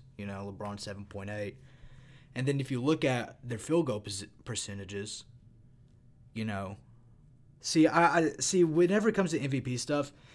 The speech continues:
it's hard for me to kind of get into, like, an argument of who I think deserves it out of the list that they've chosen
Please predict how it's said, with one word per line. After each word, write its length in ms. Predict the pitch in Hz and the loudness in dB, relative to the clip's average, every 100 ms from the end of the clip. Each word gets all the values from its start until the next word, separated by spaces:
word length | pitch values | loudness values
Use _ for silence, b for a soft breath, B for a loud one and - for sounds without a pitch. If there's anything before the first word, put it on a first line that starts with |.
| b - | b -2
it's 180 | 139 | 0
hard 240 | 160 165 170 | 4 4 4
for 100 | 151 | 2
me 360 | 135 139 131 | 0 2 0
to 500 | 123 - 120 113 107 - - | 0 -4 -4 -4 -4 -10 -6
kind 200 | 123 127 | -4 -4
of 140 | 104 | -4
get 160 | 117 117 | -6 -4
into, 240 | 110 120 | -6 -6
like, 200 | 110 107 | -8 -8
an 120 | 104 | -8
argument 440 | 104 107 110 110 - | -6 -6 -6 -6 -6
of 140 | 101 - 110 | -10 -12 -10
who 380 | 107 107 104 - b b b b b b - | -8 -8 -8 -12 b b b b b b -8
I 80 | |
think 180 | 120 123 | -4 -4
deserves 440 | 98 98 110 113 120 | -6 -6 -4 -4 -4
it 60 | |
out 140 | 101 107 | -4 -6
of 80 | |
the 80 | 101 | -8
list 280 | 104 110 - | -6 -6 -6
that 100 | 107 | -8
they've 200 | 107 - | -8 -10
chosen 560 | - 113 117 135 131 | -8 -6 -6 -6 -6